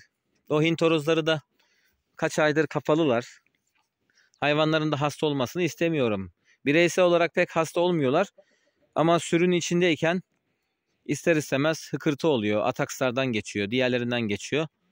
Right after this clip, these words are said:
E, pek de işime gelmedi. Ayrıca bakın yan tarafta bir sebebi de şu. Niye Hintleri serbest bırakmıyorum, Hint horozlarını? Şimdi yan tarafta amcamın, e, tavukları ve horozu var.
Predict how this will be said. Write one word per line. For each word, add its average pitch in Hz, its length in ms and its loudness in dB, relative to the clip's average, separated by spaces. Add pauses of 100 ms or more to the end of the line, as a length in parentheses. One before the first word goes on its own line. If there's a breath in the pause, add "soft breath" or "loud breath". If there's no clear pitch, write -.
(480)
E, 50 420 -12
pek 147 240 -2
de 135 60 0
işime 151 260 -2
gelmedi. 135 600 -2 (1500)
Ayrıca 151 360 2
bakın 151 240 0
yan 131 220 0
tarafta 139 480 -2 (840 loud breath)
bir 147 60 -4
sebebi 170 360 4
de 165 100 2
şu. 170 280 0 (400)
Niye 151 200 -2
Hintleri 131 400 -4
serbest 113 420 -4
bırakmıyorum, 117 520 -4
Hint 117 220 -6
horozlarını? 107 480 -6 (480 soft breath)
Şimdi 151 200 -4
yan 131 240 0
tarafta 147 420 -4
amcamın, 143 460 -2 (600)
e, 107 600 -4
tavukları 135 520 -4
ve 151 120 -2
horozu 123 380 -4
var. 107 300 -4